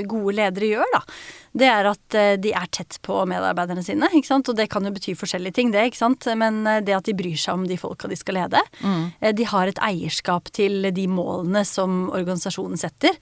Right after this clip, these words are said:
Speaker 2: Mm.
Speaker 1: Så du har på en måte lojalitet begge veier, da. Både for, du er glad i flokken din, men du har også en lojalitet mot at du skal,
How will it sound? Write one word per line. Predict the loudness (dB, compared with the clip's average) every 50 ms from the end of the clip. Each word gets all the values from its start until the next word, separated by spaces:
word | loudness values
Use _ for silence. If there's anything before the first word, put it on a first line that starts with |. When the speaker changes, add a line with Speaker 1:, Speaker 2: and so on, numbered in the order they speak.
| -8 -10 -8
Speaker 2:
Mm. | -6 -6 -6 -6
Speaker 1:
Så | -4 0 2
du | 2 4
har | 4 4 6
på | 8 8
en | 8 8
måte | 6 4 2
lojalitet | 4 4 4 4 2 0 -2 -2 -2 -2 -2 -4
begge | -4 -4 -2 -2 0 0
veier, | 0 2 4 4
da. | 4 4
Både | 4 4 2 2 2 2 0 -4
for, | -6 -8 -12 -12 -10 -8
du | -6 -2 0 2
er | 2 4 4 2 2
glad | 2 2 2 2 2 0
i |
flokken | -2 -2 -4 -6 -6 -4 -2 2
din, | 2 4 4 4
men | 2 0 0 0
du | 0 2
har | 2 2 2
også | 0 -2 0 2 4 4
en | 4 6
lojalitet | 6 6 4 4 2 0 -4 -4 -4 -6
mot | -8 -8 -6 -8
at | -8 -6
du | -6 -6
skal, | -4 -2 0 0 0 -2